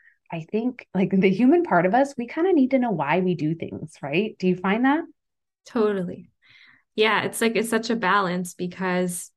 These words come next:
Speaker 2: well, when you say that, it makes me think often for me, I'll get, like, the psychic imprint first, like, the feeling state or just that, the essence of something. And then I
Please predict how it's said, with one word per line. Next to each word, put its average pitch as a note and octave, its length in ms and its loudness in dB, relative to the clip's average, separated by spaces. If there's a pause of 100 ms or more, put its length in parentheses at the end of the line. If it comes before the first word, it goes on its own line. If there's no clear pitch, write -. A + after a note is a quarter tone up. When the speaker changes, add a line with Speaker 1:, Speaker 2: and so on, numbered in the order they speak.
(340)
Speaker 2:
well, G#3+ 460 -2 (460)
when G#3 180 0
you G3 80 2
say G#3+ 240 2
that, F#3+ 180 2
it G3 80 -4
makes F#3+ 240 -6
me F#3+ 140 -4
think F#3 340 -4 (480)
often G#3 340 0
for G#3 140 -2
me, G3 180 2
I'll F#3 140 2
get, F#3 220 -2
like, F#3 220 -2
the F#3 160 -4
psychic F#3 540 -2 (140)
imprint G3+ 480 0
first, F3 760 -2 (140)
like, F3 140 -6
the F3+ 100 -2
feeling A3 400 4
state G3 420 0
or F#3 120 0
just F#3 260 -6
that, F3 220 -4 (320)
the F#3 160 -6
essence G#3+ 400 0
of G#3+ 100 -2
something. G#3+ 460 -4
And F#3 120 0
then F3 120 0
I F3 220 -2